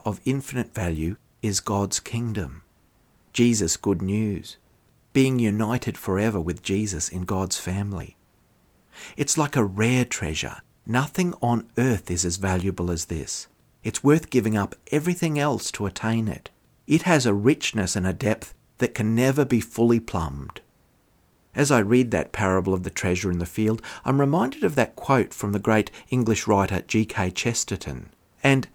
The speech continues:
I'm paraphrasing it liberally here, but he says, "It's not that Christianity hasn't worked, it's just that nobody's really tried it yet."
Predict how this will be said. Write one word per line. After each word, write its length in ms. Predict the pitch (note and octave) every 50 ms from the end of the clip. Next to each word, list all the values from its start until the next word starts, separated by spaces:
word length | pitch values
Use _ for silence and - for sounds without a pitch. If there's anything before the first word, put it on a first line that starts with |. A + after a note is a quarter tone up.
| _ _ -
I'm 160 | A#2 A#2 A2
paraphrasing 760 | - - D#3 D#3+ D#3 C#3+ C3 - - F#2 D#2+ E2+ E2+ F2 F2
it 120 | F#2 -
liberally 400 | - A#2 A#2+ G#2+ G#2 F2+ D2 D#2+
here, 180 | - - F#2+ F2
but 120 | G#2+ A2
he 120 | A2+ B2 A#2+
says, 360 | - - - C3+ B2+ B2 - _ _ _ -
"It's 220 | - D3+ - -
not 220 | D#3+ F3+ A3+ - -
that 160 | - A3 -
Christianity 760 | - - G3 - - - D3 D3+ C#3 C3+ C#3 C3 - - C3+ A#2
hasn't 380 | A#2 B2 A2 G#2+ G#2 F#2 -
worked, 460 | F#2+ A#2 C#3 D#3 B2+ G2 D2 - -
it's 100 | D3+ D#3
just 280 | - - C4 A#3+ - -
that 120 | - -
nobody's 440 | D3 D3 C#3 C3+ C#3 C3+ C3+ A#2 G#2
really 240 | G2+ G#2+ G2 G2+ G2+
tried 340 | - - - C#3 E3+ F3 E3+
it 180 | A#2 - -
yet." 300 | - D#2+ A#1+ - - -